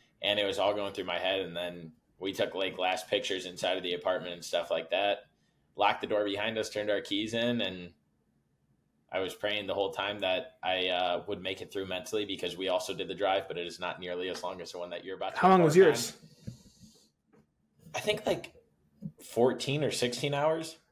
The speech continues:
Speaker 2: Okay. Yeah. Well, there's actually a route. For some reason, it popped up when I looked. Twenty-two, like, to go, like,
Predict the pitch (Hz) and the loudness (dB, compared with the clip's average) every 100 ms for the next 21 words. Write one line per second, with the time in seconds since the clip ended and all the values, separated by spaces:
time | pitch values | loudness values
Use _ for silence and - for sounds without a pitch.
0 | - 139 139 160 156 165 165 156 160 156 | -4 -2 0 6 8 12 12 12 12 12
1 | 185 202 - 151 139 131 131 143 123 - | 10 8 6 6 6 4 6 6 4 -2
2 | - _ _ _ - 135 - 180 165 147 | -16 _ _ _ -6 -2 4 6 6 4
3 | 131 147 135 147 139 139 131 139 165 - | 2 2 2 2 0 0 0 0 0 -6
4 | - - _ - 170 180 170 - 180 170 | -16 -20 _ 0 4 6 4 4 8 8
5 | 135 - 139 135 127 123 90 120 117 | 6 2 2 2 2 -2 -2 -4 -4